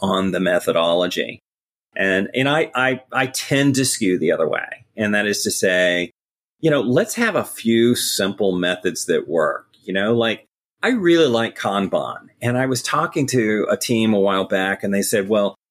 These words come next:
yeah, but we're not in development, we're in marketing." And I'm like,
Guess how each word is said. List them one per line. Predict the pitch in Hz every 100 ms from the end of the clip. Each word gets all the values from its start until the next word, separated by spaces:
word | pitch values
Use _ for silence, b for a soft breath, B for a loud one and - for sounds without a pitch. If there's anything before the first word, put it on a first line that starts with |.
| _
yeah, | - 185 156
but | 139 135
we're | 151 233
not | 190 165
in | 156
development, | 123 120 113 98 -
we're | 104 101
in | 92
marketing." | 90 98 - - - -
And | 117
I'm | 117
like, | 107 98